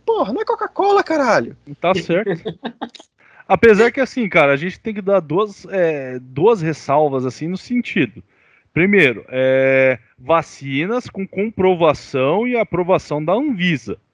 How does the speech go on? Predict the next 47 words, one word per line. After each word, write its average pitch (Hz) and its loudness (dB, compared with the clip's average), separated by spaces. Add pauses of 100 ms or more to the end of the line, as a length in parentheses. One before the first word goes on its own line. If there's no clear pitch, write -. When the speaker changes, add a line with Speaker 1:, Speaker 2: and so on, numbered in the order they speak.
(140)
Speaker 1:
Sim. 143 -6
Speaker 2:
Aí, 113 2
beleza, 233 2
não 240 -2
seleciona. 240 -4 (280)
Agora, 170 2
se - -8
vir 160 -4
um 277 -4
filho 302 -2
da 285 2
puta 226 -6
falando, 196 2
"Ah, 143 2
é 127 0
Covaxin", 160 -2 (360)
e 143 -4
não 180 2
tem 185 -2
aprovação 165 -2
da 151 0
Anvisa, 139 -4
aí, 113 0
Speaker 1:
Não. 113 -2
Speaker 2:
cara, 113 -2
desculpa, 123 -10
realmente 120 -4
Speaker 1:
Não. 113 -6
Speaker 2:
eu 151 -8
não 160 -8
vou 165 -12
tomar. 160 -6
Speaker 1:
É, 123 -2
Speaker 2:
E 131 2
a 147 6
Speaker 1:
ex- 143 0 (120)
Speaker 2:
Sputnik 160 -4
também. 254 -4 (360)
Speaker 1:
Exatamente 156 2
essa, 180 0
essa 143 0
ressalta 147 -2
que - -14
o 139 -12
Breno 135 -4
falou 147 0
foi, - -2